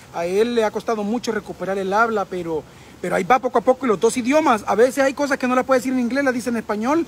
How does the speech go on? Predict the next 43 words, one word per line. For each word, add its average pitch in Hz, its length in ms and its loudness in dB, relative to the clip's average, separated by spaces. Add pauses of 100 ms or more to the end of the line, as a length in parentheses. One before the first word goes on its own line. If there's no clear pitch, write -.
(340)
y 196 80 2
otras 233 260 2
veces 254 280 4
no 226 180 0
puede, 254 340 4
y 202 120 0
viceversa. 233 580 2
O 196 60 -4
sea, 196 160 2
bien 247 200 0
lindo 302 240 2
porque 214 300 -2
tiene 240 200 -2
las 233 100 2
dos 233 120 4
opciones, 233 400 -2
¿no? 220 160 -4 (560)
Y, 247 360 2
y 226 100 -4
ya 214 100 4
está 269 140 2
aprendiendo 254 320 0
a 240 40 6
hablar 220 300 4
poco 226 220 -2
a 214 40 0
poco, 233 320 0
ya 208 260 2 (160)
usa 220 200 -2
sentencias, 220 580 0
ya 196 120 0
usa 214 200 2
oraciones. 226 520 0 (600)
Antes 269 300 2
solo 262 200 4
decía, 247 480 2 (760)
"comida", 233 380 4 (800)
cuando 190 260 -4
quería 190 200 0
comer. 226 240 2
Ahora 226 220 6
ya 247 120 6
dice, 247 320 0